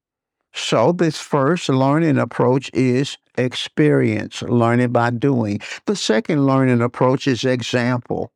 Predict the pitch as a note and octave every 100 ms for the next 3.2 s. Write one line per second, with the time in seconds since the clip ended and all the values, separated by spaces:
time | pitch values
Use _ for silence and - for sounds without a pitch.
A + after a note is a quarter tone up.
0 | _ _ _ _ _ _ _ _ _ _
1 | _ - C3 A#2 - A#2+ A#2 C3 C#3+ D3+
2 | C3 A2+ A2 A2+ A2+ C3 A#2+ A2 G#2 G#2+
3 | B2+